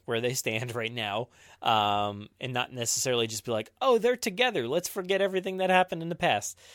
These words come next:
Um, I don't want that to happen. Um, but I could see them after the events of Jurassic Park Three, um, you know, becoming closer again, um, you know, working together maybe. Um, and then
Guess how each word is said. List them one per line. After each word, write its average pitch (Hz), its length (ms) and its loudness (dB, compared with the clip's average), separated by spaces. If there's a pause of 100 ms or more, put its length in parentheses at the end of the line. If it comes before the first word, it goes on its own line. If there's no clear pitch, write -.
(200)
Um, 123 240 4
I 123 80 2
don't 165 200 0
want 131 160 -2
that 120 200 2
to 113 60 -4
happen. 104 440 -2 (340)
Um, 107 500 2
but 127 300 4
I 135 100 0
could 160 160 -6
see 208 180 -2
them 165 460 0
after 165 360 2
the 156 200 2
events 127 320 2
of 113 120 0
Jurassic 117 320 -2
Park 127 220 -2
Three, 104 480 -6 (320)
um, 95 520 -4
you 135 120 -4
know, 113 100 -4
becoming 147 360 -4
closer 120 380 0
again, 107 520 -4 (440)
um, 95 720 -2 (200)
you 131 160 -8
know, 113 80 -4
working 113 360 -4
together 101 640 -2
maybe. 104 400 -8 (320)
Um, 107 560 0
and 151 140 -4
then 165 300 -4